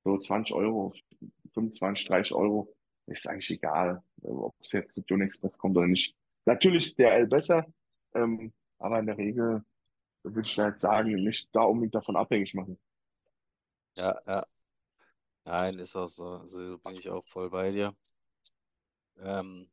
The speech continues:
Speaker 2: ja, ich hoffe, dass ihr auf jeden Fall ein echt geiles Produkt findet. Oder wir hoffen das für euch, dass ihr ein geiles Produkt findet.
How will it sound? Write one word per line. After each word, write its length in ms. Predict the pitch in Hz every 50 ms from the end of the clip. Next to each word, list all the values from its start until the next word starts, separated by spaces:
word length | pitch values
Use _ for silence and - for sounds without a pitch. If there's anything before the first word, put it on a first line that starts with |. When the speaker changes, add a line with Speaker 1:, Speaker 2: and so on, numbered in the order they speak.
| _ _ _ _ _ _ _ _ _ _
Speaker 2:
ja, 200 | 117 120 120 120
ich 100 | 110 -
hoffe, 180 | 135 127 - 131
dass 180 | 123 120 - 131
ihr 60 | 127
auf 80 | 117 135
jeden 160 | 131 131 123
Fall 340 | - 127 123 123 123 123 107
ein 120 | - 98
echt 240 | - 110 120 - -
geiles 300 | 113 113 117 120 120 -
Produkt 360 | _ - 120 117 117 - _
findet. 480 | - 135 131 139 147 151 151 - - _ _
Oder 200 | 117 107 104 107
wir 100 | 120 120
hoffen 280 | 117 123 123 - 123 113
das 180 | 113 110 -
für 160 | - - 113 98
euch, 280 | 92 107 113 117 -
dass 200 | - 113 - -
ihr 100 | 120 110
ein 140 | 110 110 110
geiles 280 | 110 110 110 113 110 -
Produkt 360 | _ - 120 117 113 _ -
findet. 420 | - 131 120 123 123 123 123 123